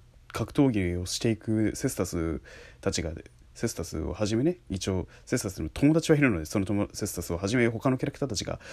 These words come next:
しのぎを削り、命一枚裸一貫で、よ-、がっぷりをつくんで戦ってる姿には、それはまあ、命は震えないわけはないんでございますよ。ただ、自由をつかみ取るっていうことは、多分おそらく力を有する行為である。それに、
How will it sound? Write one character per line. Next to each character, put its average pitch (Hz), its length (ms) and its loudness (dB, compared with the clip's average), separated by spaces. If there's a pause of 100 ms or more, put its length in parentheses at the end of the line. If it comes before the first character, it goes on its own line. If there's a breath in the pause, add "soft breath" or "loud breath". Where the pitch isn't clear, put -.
(240 loud breath)
し - 160 2
の 95 120 4
ぎ 92 100 2
を 87 60 2
削 95 260 -2
り、 92 160 0
命 107 320 0
一 92 220 0
枚 101 180 0
裸 110 380 -2
一 113 160 -2
貫 165 200 4
で、 - 140 -8 (140)
よ-、 127 180 4
が 113 120 -2
っ 110 140 -8
ぷ 170 140 10
り 147 80 2
を 143 60 0
つ - 100 -4
く - 100 4
ん 165 60 6
で 123 80 0
戦 113 240 -4
っ 143 60 0
て - 100 -6
る 143 80 -2
姿 143 240 2
に 139 60 0
は、 131 60 -4
そ 107 300 -4
れ 139 120 2
は 185 160 2
ま 202 100 4
あ、 131 160 2 (440 loud breath)
命 127 340 4
は 82 60 -2
震 123 260 6
え 143 60 6
な 143 80 2
い 151 40 4
わ 165 100 4
け 131 100 4
は 95 60 6
な 104 80 4
い 123 40 4
ん - 20 2
で 107 60 2
ご 90 60 2
ざ 101 80 -2
い - 20 -2
ま 95 60 -4
す - 80 -8
よ。 - 80 -12 (340 loud breath)
た 240 160 4
だ、 156 160 4 (360 loud breath)
自 131 220 4
由 269 140 6
を 254 80 2
つ - 80 -4
か 156 100 6
み 156 80 6
取 147 160 2
る - 20 -14
っ - 40 -18
て 90 100 -2
い 90 40 2
う 90 40 0
こ 101 80 -6
と 104 100 2
は、 87 220 2 (640 soft breath)
多 190 140 2
分 143 140 2
お 104 40 2
そ 165 120 -2
ら 156 60 0
く 104 80 -4
力 151 320 2
を 107 80 2
有 113 180 4
す - 140 2
る 104 80 2
行 123 240 6
為 98 60 4
で 87 100 2
あ 85 120 4
る。 82 140 -6 (140)
そ - 200 2
れ 202 80 6
に、 220 160 2